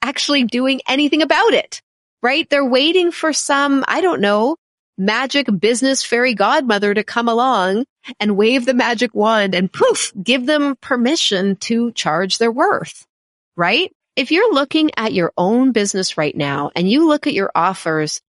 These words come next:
and you're thinking, "Yeah, this doesn't really illustrate all the things I bring to the table," then there is a good chance you need to restructure that offer and probably to raise your prices.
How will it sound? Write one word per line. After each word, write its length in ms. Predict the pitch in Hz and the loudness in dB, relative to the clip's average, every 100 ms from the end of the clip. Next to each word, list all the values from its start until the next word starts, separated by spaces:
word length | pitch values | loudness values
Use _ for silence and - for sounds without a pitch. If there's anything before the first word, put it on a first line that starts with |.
| - | -6
and 160 | 185 | -2
you're 140 | 233 247 | 0 0
thinking, 480 | - 226 220 214 196 _ - | -2 -2 -2 -4 -6 _ -12
"Yeah, 520 | 269 294 311 320 320 | -2 2 2 2 2
this 220 | 330 415 | 0 -2
doesn't 400 | - 339 415 381 | 0 -2 0 -4
really 680 | 233 247 285 320 339 320 294 - | -2 0 2 2 2 2 0 0
illustrate 840 | 240 277 269 - - 185 175 175 _ _ _ _ - | 0 2 0 -4 -2 0 0 -4 _ _ _ _ -4
all 420 | 214 240 262 269 | 0 2 2 2
the 140 | 233 226 | 2 -2
things 480 | - 202 214 214 | 0 0 2 0
I 120 | 202 196 | 0 -2
bring 340 | 180 180 185 | 0 0 0
to 80 | 175 | -2
the 100 | 175 | -4
table," 640 | - 190 220 - - - _ _ _ - | -2 -2 -2 -4 -8 -12 _ _ _ -2
then 160 | 294 262 | 2 2
there 260 | 311 415 | 2 2
is 80 | 494 | 2
a 120 | 403 | 2
good 240 | 220 247 254 | 2 0 0
chance 440 | - 175 202 - - | -2 0 -2 -4 -2
you 240 | 196 285 | 2 4
need 260 | 294 294 - | 4 0 -2
to 160 | 269 | -4
restructure 1200 | 202 202 - - - - 170 - - 254 262 269 | -2 -4 -4 -8 -6 -4 -4 -6 -4 -2 -2 0
that 220 | 208 202 - | -2 -2 0
offer 460 | 175 190 - 240 | 0 0 -2 -2
and 260 | - 269 277 | 0 0 0
probably 800 | - - 302 392 466 359 370 359 | -2 0 2 4 2 4 4 2
to 260 | - 359 277 | 2 0 2
raise 500 | 233 233 262 269 - | 2 2 2 0 0
your 140 | 226 | -2
prices. 880 | 220 208 208 214 - - - - - | -2 -2 -2 -2 -4 -6 -8 -14 -18